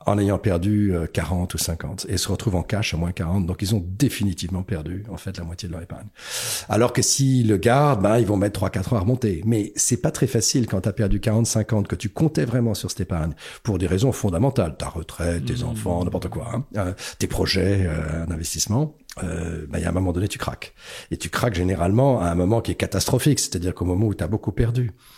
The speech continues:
Speaker 1: Donc en fait, les, le, le pire, c'est que les mauvaises décisions se prennent dans les pires moments, ce qui est logique, ce qui est logique, c'est inévitable.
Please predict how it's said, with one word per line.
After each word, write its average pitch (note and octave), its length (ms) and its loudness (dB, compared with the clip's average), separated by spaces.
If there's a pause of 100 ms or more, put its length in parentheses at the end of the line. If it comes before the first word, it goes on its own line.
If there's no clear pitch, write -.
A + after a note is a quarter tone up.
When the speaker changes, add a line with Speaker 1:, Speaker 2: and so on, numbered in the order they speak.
(340)
Speaker 1:
Donc A#2+ 120 4
en A#2+ 60 4
fait, D3+ 160 4
les, C3 280 4
le, C3 200 4
le B2+ 140 6
pire, F#3 440 2
c'est B2 140 2
que - 80 0
les A2+ 80 4
mauvaises D3+ 400 4
décisions B2 720 0
se - 160 2
prennent C#3+ 340 4
dans G#2+ 120 2
les G#2 140 2
pires B2 380 2
moments, A2 360 2
ce - 80 -2
qui A#2+ 100 0
est G#2+ 40 4
logique, B2+ 480 0
ce - 120 -8
qui - 80 0
est G#2+ 40 2
logique, B2+ 240 0
c'est G2 180 -4
inévitable. B2 460 2